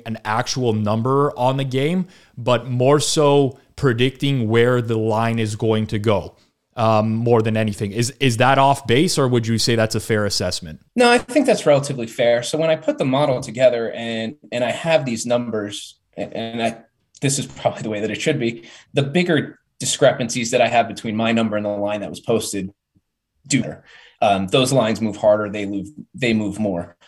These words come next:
Speaker 2: So yeah, um, I cannot, through my data, set a number itself. It's very directional.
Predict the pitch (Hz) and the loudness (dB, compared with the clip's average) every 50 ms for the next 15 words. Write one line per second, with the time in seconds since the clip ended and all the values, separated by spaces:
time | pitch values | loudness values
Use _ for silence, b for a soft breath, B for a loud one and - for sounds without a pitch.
0 | b b - - 127 113 117 123 127 113 101 98 - 131 131 127 123 - - - | b b -6 -2 0 0 2 4 4 4 4 4 2 2 0 0 0 -4 -4 0
1 | 143 147 147 143 175 156 143 139 139 131 123 120 123 - - - - - - 135 | 2 2 2 2 2 2 4 4 4 4 4 4 2 -2 -4 -16 -20 -14 -8 -4
2 | 127 120 113 113 113 117 117 117 117 113 113 120 113 110 110 107 107 104 101 98 | -2 2 4 4 4 4 4 2 0 -2 -2 -2 -2 0 0 0 0 0 0 -2
3 | 95 - - _ _ _ _ _ _ _ _ _ - - - - - 120 107 107 | -2 -6 -16 _ _ _ _ _ _ _ _ _ -8 -6 -4 0 2 2 2 2
4 | 104 107 107 107 110 113 113 110 113 107 98 - - - - - 110 117 127 120 | 0 -2 -2 -2 0 0 0 0 0 0 -2 -4 -6 -8 -4 -2 2 2 2 2
5 | - - - _ _ _ - 117 117 - 131 117 127 123 117 107 98 107 104 98 | 0 -10 -20 _ _ _ -8 -8 -8 -8 -4 0 2 2 2 0 -2 -6 -2 -2
6 | 92 82 71 - - - - - _ | -2 -2 -2 -6 -12 -12 -14 -20 _